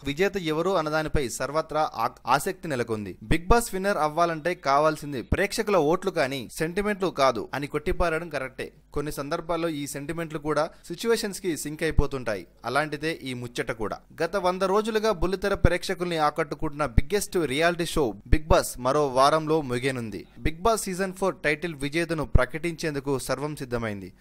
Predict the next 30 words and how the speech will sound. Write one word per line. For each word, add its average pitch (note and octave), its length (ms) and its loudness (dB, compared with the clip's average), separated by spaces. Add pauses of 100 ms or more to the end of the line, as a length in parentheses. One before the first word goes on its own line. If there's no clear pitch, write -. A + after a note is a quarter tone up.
పంతొమ్మిది E3+ 340 -2
మంది E3 120 -6
కంటెస్టెంట్స్ F3+ 680 -4
ఈ D3 80 -4
సీజన్ D#3 260 -6
లో D#3 260 0 (180)
టైటిల్ D3+ 280 -2
కోసం D#3 320 -4
పోటీ D3+ 280 6
పడగా, C3+ 460 4 (120)
గ్రాండ్ E3+ 260 2
ఫినాలేకి D#3 580 -4 (100)
ఐదుగురు C3 340 -2
కంటెస్టెంట్స్ C#3+ 640 -6
చేరుకున్నారు. A2 500 -2 (240)
ఫైనల్ F3+ 260 0
కి F#3+ 100 -6
వెళ్లిన F3 220 0
వారిలో D#3 340 4
అరియానా, D3 560 2
హారిక, C3+ 420 0
అభిజిత్, C#3+ 600 0
అఖిల్, C#3+ 300 -4
సోహెల్లు D3+ 440 0
ఉన్నారు. A2+ 440 -2 (240)
ఈ D#3+ 200 -2
ఐదుగురిలో F#3 480 2
ఎవరు D3 400 2
విజేత E3+ 300 0
కాబోతున్నారన్నది D#3 1120 2